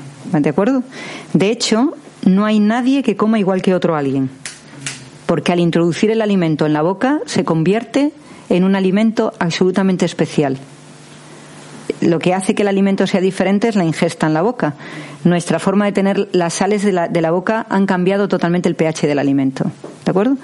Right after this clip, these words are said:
Entonces, cuando nosotros metemos una cucharada en la boca y pretendemos saber qué, qué le está pasando al otro con ese sabor, eh, para mí puede estar salado, para ella puede estar soso. Todos los conceptos que son los líquidos y que es el riñón,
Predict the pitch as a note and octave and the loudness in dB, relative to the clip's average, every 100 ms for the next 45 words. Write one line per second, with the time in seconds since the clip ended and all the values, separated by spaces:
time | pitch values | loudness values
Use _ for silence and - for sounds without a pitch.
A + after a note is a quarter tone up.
0 | - - - G3+ F3+ F3+ E3 E3+ G3 B3 | -10 -14 -2 0 0 0 0 2 2 2
1 | A#3+ A#3 A#3 A3+ G#3+ G#3 G#3 G3+ G#3 G#3+ | 2 2 0 2 2 2 0 2 0 2
2 | G3 E4 - - - - - - - F#3+ | 0 -2 -8 -20 -20 -20 -20 -20 0 2
3 | F#3+ G#3 G#3 F#3+ G3 - - G3 F#3+ E3+ | 2 0 0 -2 -4 -14 -2 0 0 0
4 | F3 F#3+ A3 A3 G#3+ G#3 G#3 G#3+ G#3+ G3+ | 2 2 2 2 0 0 0 0 0 -2
5 | - G#3 G3+ G#3+ G3+ G3 F#3+ F#3+ G3+ E3+ | 0 0 0 -2 0 0 2 2 2 0
6 | E3 E3+ F3+ G3 G3 G3 A#3+ - - - | 0 0 2 0 2 0 -2 -6 -16 -20
7 | - - - - - - - - - - | -20 -20 -20 -20 -20 -20 -20 -20 -20 -12
8 | - - - - - F#3+ G#3+ A3 A3+ G#3 | -4 -4 -4 -6 -2 2 2 2 0 0
9 | G#3 G3 F#3+ G3 G3+ F3 F3 F3 E3+ D#3+ | -2 0 0 0 0 0 0 0 0 0
10 | E3 D3+ G#3 G#3 - G#3 G3+ - - - | -2 -2 0 0 0 0 0 -4 -14 -16
11 | - - B3 C4 B3 A#3+ A#3+ G#3+ - A#3 | -16 -2 0 2 0 0 0 -2 0 -2
12 | - G#3 - - - F#3+ G#3+ G#3 F#3+ G3+ | 0 -2 -2 -12 -2 0 4 2 2 2
13 | G#3 F#3+ D#3+ D3+ - F#3 G3 F#3 F#3 G3+ | 2 2 2 0 0 0 2 2 2 4
14 | B3 | 2